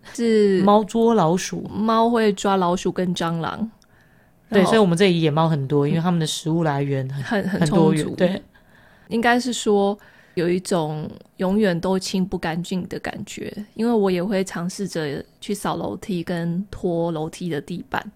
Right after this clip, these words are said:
Speaker 2: 而且我们二楼住了一个慈济的师姐，她也是会帮忙清理。
Speaker 1: 对，师姐会去扫那个楼下的那些烟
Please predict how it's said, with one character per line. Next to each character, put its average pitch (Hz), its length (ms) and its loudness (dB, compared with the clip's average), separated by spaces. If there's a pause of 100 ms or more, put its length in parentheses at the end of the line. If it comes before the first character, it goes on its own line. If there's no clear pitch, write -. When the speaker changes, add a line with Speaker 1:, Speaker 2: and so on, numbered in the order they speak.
(100)
Speaker 2:
而 208 100 4
且 214 80 2
我 202 60 4
们 160 160 2
二 190 100 4
楼 156 160 2
住 180 140 0
了 160 100 2
一 156 60 0
个 156 80 0
慈 151 240 -6
济 160 200 0
的 147 80 2
师 147 220 -6
姐， 196 320 -6 (220)
她 - 140 0
也 165 120 2
是 160 140 0
会 160 280 4 (200)
帮 165 100 0
忙 143 160 0
清 147 260 -4
理。 160 140 -8 (880)
Speaker 1:
对， 185 240 2
师 233 180 -4
姐 185 200 0
会 185 480 0
去 - 120 -6
扫 165 320 -4
那 175 140 -4
个 170 160 -6
楼 160 180 -4
下 175 280 -4
的 - 340 -8 (460)
那 196 100 0
些 185 160 0
烟 160 260 -4